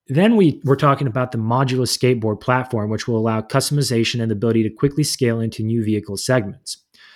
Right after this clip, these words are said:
So Arrival plans to launch a small vehicle platform from twenty twenty-three, composing about twelve percent of its future revenue there. So it's important here that,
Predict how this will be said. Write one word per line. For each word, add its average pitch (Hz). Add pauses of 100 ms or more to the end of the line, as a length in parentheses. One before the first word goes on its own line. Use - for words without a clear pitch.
(120)
So 139
Arrival 147
plans 123
to 123
launch 113
a 117
small 123
vehicle 160
platform 117
from 107
twenty 143
twenty-three, 151
composing 120
about 110
twelve 127
percent 123
of 101
its 98
future 104
revenue 110
there. 73 (300)
So -
it's 120
important 143
here 113
that, 104